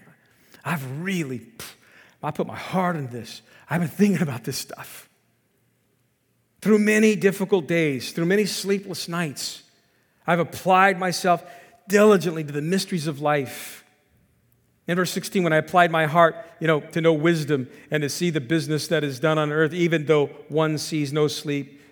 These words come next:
day or night." So he's like, "Man, as I've tried to understand all of this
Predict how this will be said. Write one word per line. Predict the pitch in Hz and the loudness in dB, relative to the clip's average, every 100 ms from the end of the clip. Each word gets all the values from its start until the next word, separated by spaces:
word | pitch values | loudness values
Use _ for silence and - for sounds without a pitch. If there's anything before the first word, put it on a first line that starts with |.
| _ | _
day | 143 | -2
or | 135 | -2
night." | 127 127 - | -6 -10 -8
So | 165 | -4
he's | 156 | 0
like, | 156 - - _ _ _ _ - | 0 -2 -20 _ _ _ _ -4
"Man, | 165 180 139 120 - _ _ _ _ _ _ _ _ _ - | 2 2 2 -6 -16 _ _ _ _ _ _ _ _ _ -10
as | 139 | 0
I've | 170 214 | 2 2
tried | - 196 | 0 -2
to | 175 | -2
understand | 160 175 - 180 185 | -4 -6 -8 -6 -6
all | 190 | -6
of | 180 | -8
this | 185 220 - | -10 -12 -16